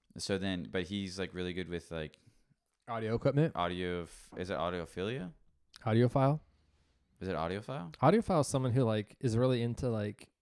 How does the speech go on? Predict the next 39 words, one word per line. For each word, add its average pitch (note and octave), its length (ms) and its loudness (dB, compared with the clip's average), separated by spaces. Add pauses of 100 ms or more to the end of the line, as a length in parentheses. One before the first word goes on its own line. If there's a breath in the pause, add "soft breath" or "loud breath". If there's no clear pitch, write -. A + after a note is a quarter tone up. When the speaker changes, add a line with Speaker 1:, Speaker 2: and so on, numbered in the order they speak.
(600)
Speaker 2:
high B2+ 300 2
quality, A#2 480 0
like, G#2+ 180 -4
listening A2+ 800 0
and A#2+ 160 4
likes A2 240 0
the A#2+ 80 2
n-, A2+ 260 0 (1040)
like, A2 220 0
amplifiers A#2+ 600 4
and, B2+ 60 -2
like, G#2+ 180 -2
wants A#2+ 180 2
to B2+ 60 0
have A2 100 2
the G#2 80 -2
best G#2+ 240 0
listening A2+ 340 0
experience, C#3 380 0
like, A2+ 120 2
different G#2 260 -4
music, A2 300 0
I C3+ 80 -2
feel. D#3 300 0 (120)
Speaker 1:
I F#2+ 60 -4
think, A#2+ 380 -4
well, A2 160 0
he A#2 140 -2
would C3+ 140 -4
be B2 140 -2
a G#2 40 -4
good F#2+ 160 -6
person F#2 340 -6
to F2 100 -10
have, E2+ 260 -4 (120)
like, D2+ 180 -8
set F2 220 -4
up, E2 180 -6 (160)
uh, D2+ 380 -4